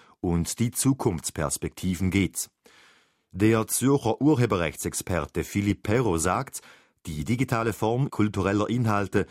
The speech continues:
sei die sicherste Art überhaupt, um unser Wissen zu speichern. Digitale Dateien seien so sicher,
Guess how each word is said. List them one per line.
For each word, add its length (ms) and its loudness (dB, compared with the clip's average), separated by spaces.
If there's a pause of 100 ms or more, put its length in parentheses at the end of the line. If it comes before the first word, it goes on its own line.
(160)
sei 240 0
die 160 -2
sicherste 600 2
Art 300 -2
überhaupt, 640 -2
um 160 -2
unser 240 -2
Wissen 320 -2
zu 120 -4
speichern. 520 -2 (880)
Digitale 540 0
Dateien 520 0
seien 300 0
so 160 4
sicher, 420 2